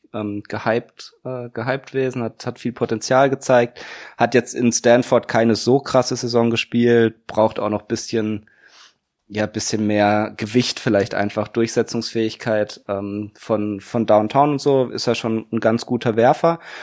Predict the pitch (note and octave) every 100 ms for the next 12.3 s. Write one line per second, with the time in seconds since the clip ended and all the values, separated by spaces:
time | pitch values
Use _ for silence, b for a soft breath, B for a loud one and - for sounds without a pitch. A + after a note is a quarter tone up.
0 | B A#2+ B2+ - _ B2 - F#3+ - C3+
1 | B2+ C3+ - A#2 B2 B2+ A#2 A2+ G#2+ -
2 | A#2 A2 G#2 G2+ G2 - - - A#2+ B2
3 | A2 G2+ - G#2+ G#2 G2+ G2+ G2 G2 F#2+
4 | G2 - G#2 G#2+ G#2 A2 A2+ A2+ F#2+ G#2
5 | G2+ G2+ - G#2+ G#2 G#2+ G#2 - - B2+
6 | C#3 D3 C#3+ C3+ G#2+ A2 G#2 G#2+ G#2+ G#2
7 | - _ - G#2 G2+ - G2+ G2+ G2 G#2+
8 | G2+ - G2+ G2 F#2+ - - A#2 D3 -
9 | C3+ B2 A#2+ A2 G2+ - G#2 G2+ G#2+ G#2
10 | G#2 B2+ C3+ C3 G#2+ A2+ C3+ C#3+ C3 C3+
11 | B2 A#2+ B2+ B B B B B B -
12 | G#2+ A2 G#2